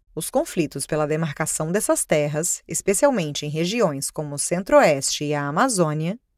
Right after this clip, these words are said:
e a pressão de atividades ilegais como garimpo, desmatamento e grilagem, abre parênteses,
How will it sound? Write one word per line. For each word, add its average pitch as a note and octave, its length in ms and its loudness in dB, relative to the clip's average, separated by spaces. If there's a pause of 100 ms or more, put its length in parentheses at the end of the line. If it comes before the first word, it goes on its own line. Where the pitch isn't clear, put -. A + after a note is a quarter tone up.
e A#3+ 140 0
a C4 80 4
pressão F3 400 0
de D3+ 60 -4
atividades D#3 580 -2
ilegais G3 720 2
como D3 240 -2
garimpo, G#3 600 2
desmatamento F3+ 1040 -2
e C4 100 -2
grilagem, C#3 800 0 (300)
abre D3+ 220 -4
parênteses, C#3 840 -6